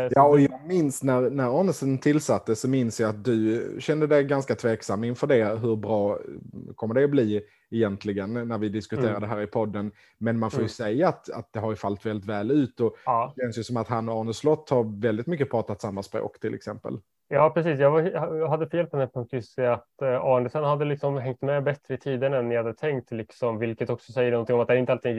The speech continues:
Speaker 1: generationsfråga, för
Speaker 2: Nej.
Speaker 1: sam-, samma ko-, samma så här konservativa gubbar som motverkar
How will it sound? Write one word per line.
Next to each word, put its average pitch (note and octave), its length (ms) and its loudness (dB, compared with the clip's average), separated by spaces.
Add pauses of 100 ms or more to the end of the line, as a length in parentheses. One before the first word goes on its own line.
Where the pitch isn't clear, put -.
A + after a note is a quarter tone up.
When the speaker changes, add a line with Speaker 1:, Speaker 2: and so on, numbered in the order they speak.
(100)
Speaker 1:
generationsfråga, A#2 760 -4
för A#2 220 0 (100)
Speaker 2:
Nej. A2+ 220 -4 (180)
Speaker 1:
sam-, C#3+ 280 0
samma C3+ 300 4
ko-, D#3+ 180 -2
samma C#3 320 2
så D3 100 2
här B2+ 100 2
konservativa C3 580 -2
gubbar C3 360 4
som A#2+ 400 0 (500)
motverkar B2+ 1160 2